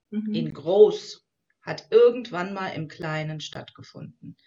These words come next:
Speaker 1: Mhm.
Speaker 2: Wir können alle nur bei uns selber schauen und so verändern wir im Grunde nachher auch die Welt. <laughs> Ne?
Speaker 1: Genau, genau. Mit einem kleinen Funken, innerlichen Funken fängt es an.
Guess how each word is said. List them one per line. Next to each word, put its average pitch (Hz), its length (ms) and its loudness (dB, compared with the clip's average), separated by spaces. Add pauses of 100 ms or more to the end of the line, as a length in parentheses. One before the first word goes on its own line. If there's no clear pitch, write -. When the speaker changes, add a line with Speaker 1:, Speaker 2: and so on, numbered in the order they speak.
Speaker 1:
Mhm. 214 360 -10
Speaker 2:
Wir - 140 -12
können 185 260 -6
alle 185 300 -6
nur 185 160 -8
bei 175 200 -8
uns 170 180 -12
selber 156 340 -8
schauen 156 440 -10
und 151 140 -12
so 156 140 -14
verändern 165 600 -10
wir 160 240 -10
im 156 100 -12
Grunde 156 340 -12
nachher 151 520 -12
auch 147 200 -12 (1500)
die 226 120 -8
Welt. 120 380 -4 (200)
<laughs> - 360 -4 (180)
Ne? 226 220 -10 (640)
Speaker 1:
Genau, 175 420 -2
genau. 175 360 -8
Mit 185 180 -10
einem 190 300 -6
kleinen 226 420 2
Funken, 262 540 -4
innerlichen 226 520 2
Funken 226 440 0
fängt 185 260 -8
es - 160 -14
an. 233 380 -2